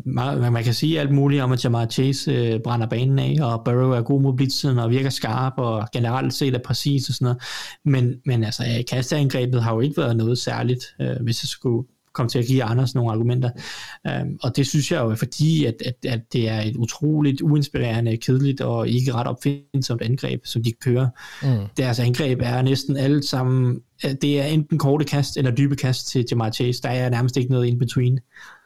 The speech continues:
Speaker 1: Øh, jeg synes jo i høj grad, altså, hvis man ser på Joe Burrows, øh, passing charts, så ser du, at han angriber nærmest ikke midten af banen. Øhm, og, og, og det, det,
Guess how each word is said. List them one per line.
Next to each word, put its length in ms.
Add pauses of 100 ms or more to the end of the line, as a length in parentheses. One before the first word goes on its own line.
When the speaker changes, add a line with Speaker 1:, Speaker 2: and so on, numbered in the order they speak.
(280)
Speaker 1:
Øh, 160
jeg 80
synes 200
jo 60
i 80
høj 240
grad, 320
altså, 200 (160)
hvis 240
man 80
ser 200
på 180
Joe 160
Burrows, 440
øh, 420 (380)
passing 420
charts, 480
så 100
ser 240
du, 140
at 60
han 120
angriber 440
nærmest 380
ikke 180
midten 200
af 100
banen. 380 (720)
Øhm, 540 (480)
og, 180
og, 280
og 140
det, 680 (720)
det, 80